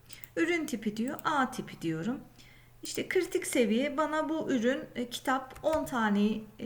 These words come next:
altına düşünce bana, e, uyarı versin diye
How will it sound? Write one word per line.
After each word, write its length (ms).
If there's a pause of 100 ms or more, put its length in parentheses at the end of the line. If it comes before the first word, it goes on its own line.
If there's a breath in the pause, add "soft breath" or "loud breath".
(380)
altına 480
düşünce 460
bana, 440
e, 460
uyarı 360
versin 480
diye 240